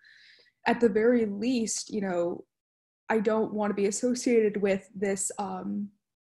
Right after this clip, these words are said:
sort of hierarchy where you definitely have, like, a pope, a leader, almost like a governmental system dictating what's right and what's wrong and what's this and what's that. And, uh,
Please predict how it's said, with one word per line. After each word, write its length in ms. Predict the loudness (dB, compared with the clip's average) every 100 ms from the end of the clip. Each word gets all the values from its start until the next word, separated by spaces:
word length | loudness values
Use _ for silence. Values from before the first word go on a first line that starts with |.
| _ _
sort 240 | -4 -2
of 80 | -2
hierarchy 840 | -6 -2 0 2 0 -2 0 -2 -4 -14 -20 -20 _ _ -2
where 160 | 2
you 180 | 2 2
definitely 440 | 0 -2 -2 -4 -2
have, 200 | 0 -2
like, 120 | -4
a 100 | -6 -6
pope, 440 | 4 6 4 2
a 80 | -4
leader, 500 | -2 -2 0 2 2
almost 240 | 0 0 -2
like 100 | -2
a 60 |
governmental 600 | 0 0 2 0 -2 -4 -6
system 680 | -4 -4 -2 0 0 -2 -4 -4
dictating 840 | -6 -4 -6 -2 0 0 0 -2 -6
what's 360 | -4 -4 -4 -2
right 280 | 0 0 -2
and 120 | -8
what's 320 | -8 -8 -4
wrong 440 | 2 4 4 4 0
and 80 | -4
what's 200 | -6 -6
this 280 | -6 -4 -6
and 100 | -4
what's 220 | -4 -4
that. 420 | -4 0 0 -2 -8 -20 -20 -20 -20 -20 -20 -20 _ _ _ _ 0
And, 320 | 2 4 4
uh, 460 | 2 2 4 2